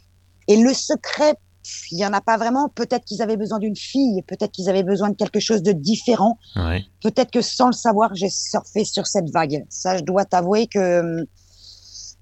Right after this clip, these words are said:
Speaker 1: je, je, je, s'il y a un secret, je le connais pas vraiment.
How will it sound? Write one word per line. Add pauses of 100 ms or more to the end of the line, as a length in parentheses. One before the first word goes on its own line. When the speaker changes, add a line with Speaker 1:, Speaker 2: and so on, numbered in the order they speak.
(200)
Speaker 1:
je,
je,
je,
s'il
y
a
un
secret,
je
le
connais
pas
vraiment.